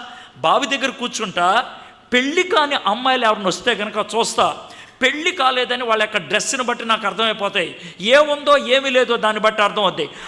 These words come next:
అలా పెళ్ళి కాని అమ్మాయి వచ్చినప్పుడు ఆ అమ్మాయికి చూసి,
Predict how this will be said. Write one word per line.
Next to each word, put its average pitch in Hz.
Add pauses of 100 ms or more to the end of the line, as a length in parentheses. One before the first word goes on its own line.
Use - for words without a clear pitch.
(180)
అలా 233
పెళ్ళి 262
కాని 294
అమ్మాయి 220
వచ్చినప్పుడు 185 (260)
ఆ 160
అమ్మాయికి 214
చూసి, 202